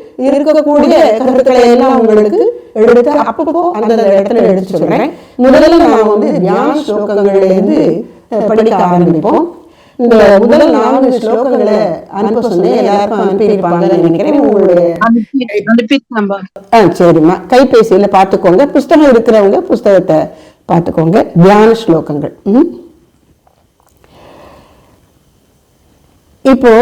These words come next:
Speaker 1: அஹ், நான் சொல்லி நீங்க திருப்பி சொல்லணும்.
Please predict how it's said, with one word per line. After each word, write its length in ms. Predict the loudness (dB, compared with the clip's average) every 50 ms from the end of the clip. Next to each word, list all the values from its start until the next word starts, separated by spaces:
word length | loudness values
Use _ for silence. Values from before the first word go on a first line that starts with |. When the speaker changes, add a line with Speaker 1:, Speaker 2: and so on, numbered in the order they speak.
| 4 4 4 2 2 0 -2 -6 -16 -18 _ -6
Speaker 1:
அஹ், 380 | -2 0 2 2 2 0 -2 -4 -8 -12 -18 -20 -20 -14 -4
நான் 320 | 0 2 4 4 2 2
சொல்லி 320 | 2 2 4 4 6 4
நீங்க 360 | 4 4 4 4 4 4 4 4
திருப்பி 420 | 4 2 2 2 2 2 0 0
சொல்லணும். 680 | 2 2 4 4 4 4 4 4 2 0 0 -4 -10